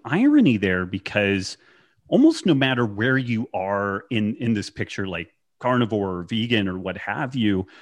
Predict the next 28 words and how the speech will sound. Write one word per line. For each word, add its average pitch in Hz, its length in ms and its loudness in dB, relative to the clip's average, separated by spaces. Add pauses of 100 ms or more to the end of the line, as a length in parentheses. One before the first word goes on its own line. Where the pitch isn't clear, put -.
(200)
most 185 220 2
people 330 260 0
kind 135 220 2
of 98 100 -2
recognize 104 600 0
that - 200 -4
the 117 80 -4
conventional 151 720 0
food 127 360 -2
system 104 680 -4
has 127 360 -4
an 107 100 0
expiration 101 720 -4
date 92 260 -10
on 92 200 -10
it. - 180 -18 (100)
And, 196 180 0
and 127 200 2
this - 160 2
is 120 140 0
another 113 320 0
thing 98 240 -2
that 101 160 -8
we, 95 340 -4 (540)
um, 87 560 -8 (120)
we 110 120 -4
kind 143 340 0
of 98 80 0